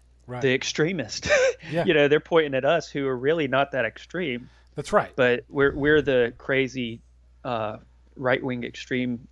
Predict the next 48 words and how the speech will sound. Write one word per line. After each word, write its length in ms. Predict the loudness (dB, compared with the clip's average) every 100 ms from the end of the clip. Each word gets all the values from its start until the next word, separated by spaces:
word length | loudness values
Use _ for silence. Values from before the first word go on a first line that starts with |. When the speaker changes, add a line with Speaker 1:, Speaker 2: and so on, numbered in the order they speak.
| _
Speaker 2:
Christians 600 | -2 -2 -2 -8 -8 -8
who, 240 | -6 -6 -8 -14 -12
Speaker 1:
Right. 220 | -10 -2
Speaker 2:
you 80 | 2
know, 140 | 4
and 100 | 4
it's 100 | 2
like, 260 | 2 2 0 -10 _ -20 -6
actually, 360 | -4 -4 -6 -2
no, 200 | 0 0
we're 280 | 0 -2 -4 _ _
pretty 260 | -2 -2
normal. 440 | -2 -4 -4 -10 -16 _ _ _ -10
Speaker 1:
'Cause 200 | -10 -2
we're 160 | -2
evangelical. 800 | 0 -4 -8 -2 0 -2 -10 -20 _ _ _ _ _ _ _ _ _ _ _ _
You 80 | -2
know 40 |
what 60 | 4
I'm 60 | 4
Speaker 2:
Right. 60 | 2
Speaker 1:
saying? 220 | -4 -4 -12 -20 _
We're 180 | 2 2
extreme 440 | 2 -4 -2 -2
because 260 | -6 -10 -6
we 160 | 0
actually 260 | 0 0 -8
believe 480 | -8 -8 -6 -8 -10
it. 120 | -10
And 160 | -8 0
really, 220 | 2 2
that's 260 | 2 0
what 100 | -2
it 80 | -8
comes 260 | -10 -12 -6
down 260 | -4 -4 -6
to, 240 | -14 -16
is 140 | -14
that 220 | -10 -10 -10 _ -20 -20 -20 _
we're 340 | -12 -2 2
extreme 500 | 2 -2 -6 -6 -4
to 80 | -4
them 180 | -4 -6
because 280 | -8 -12 -6
we 140 | -4
actually 260 | -4 -6 -12
believe 640 | -10 -12 -10 -10 -10 -12 -14
that 240 | -16 -16